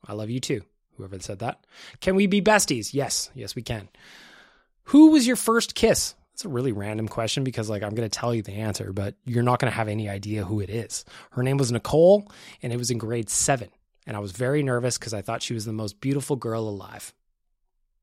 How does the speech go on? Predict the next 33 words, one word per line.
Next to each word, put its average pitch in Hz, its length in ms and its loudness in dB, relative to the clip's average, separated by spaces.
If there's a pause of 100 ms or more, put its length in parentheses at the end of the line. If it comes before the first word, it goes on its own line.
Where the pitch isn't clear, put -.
(180)
I 107 60 -12
hope 117 120 -8
she's 110 160 -10
doing 117 280 -6
well 98 180 -10
these 113 180 -16
days. - 240 -14 (680)
Um, 180 1000 -4
next 143 340 -6
up, 143 300 -2 (180)
would 196 380 4
you 202 240 2
say - 280 2
yes 165 500 4
if 156 140 -2
I 127 120 0
asked 139 380 -4
you 156 200 -2
out? 147 460 -4 (1080)
Uh, 120 720 -4
I 123 80 -8
mean, 127 160 -4
I 139 240 0
will 160 140 2
say 127 220 -2
yes, 107 340 -8
but 120 180 -10
my 117 80 -6
missus 123 420 -2
will 104 100 -8
probably 107 280 -14
say 101 200 -10
no. 104 280 -10